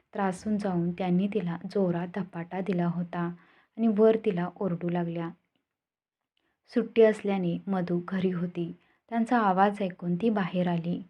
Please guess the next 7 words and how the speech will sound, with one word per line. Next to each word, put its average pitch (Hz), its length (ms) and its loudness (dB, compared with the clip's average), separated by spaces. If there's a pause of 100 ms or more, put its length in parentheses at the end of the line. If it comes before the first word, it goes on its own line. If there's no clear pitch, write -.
(320)
इरा 208 300 2
घाबरून 185 480 2
तिला 180 340 -2
चिटकली 170 640 -4 (400)
आणि 202 360 0
रडू 185 280 4
लागली. 175 420 -2